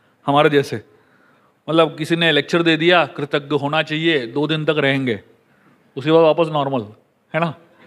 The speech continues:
तो एक बार, अ, सुग्रीव जब, अ, राजा बन गया, राम ने वाली का वध कर दिया और सुग्रीव को राजा बना दिया।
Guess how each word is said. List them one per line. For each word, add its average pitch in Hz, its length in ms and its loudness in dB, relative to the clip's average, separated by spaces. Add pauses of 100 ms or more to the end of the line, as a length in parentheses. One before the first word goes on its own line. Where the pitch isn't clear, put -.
(1500)
तो 175 80 4
एक 180 200 2
बार, 202 280 6
अ, 135 540 2
सुग्रीव 175 800 -2
जब, 156 260 -2
अ, 135 200 2
राजा 131 300 4
बन 147 160 -2
गया, 127 300 -2 (400)
राम 135 200 -4
ने 147 160 -6
वाली 131 220 0
का 143 100 0
वध 131 180 0
कर 135 160 -2
दिया 160 200 2
और 123 220 -2
सुग्रीव 139 300 -2
को 143 80 0
राजा 131 220 0
बना 127 220 -2
दिया। 107 220 -6